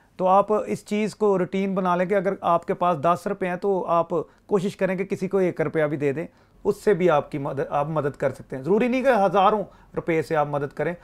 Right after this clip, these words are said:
और खुदा के कलाम में लिखा है, इब्रानियों का खत, उसका तेरहवाँ बाब, उसकी सोलहवीं आयत में,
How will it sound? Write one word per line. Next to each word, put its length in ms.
और 80
खुदा 260
के 100
कलाम 300
में 80
लिखा 160
है, 60
इब्रानियों 380
का 180
खत, 80
उसका 240
तेरहवाँ 380
बाब, 240
उसकी 200
सोलहवीं 380
आयत 200
में, 140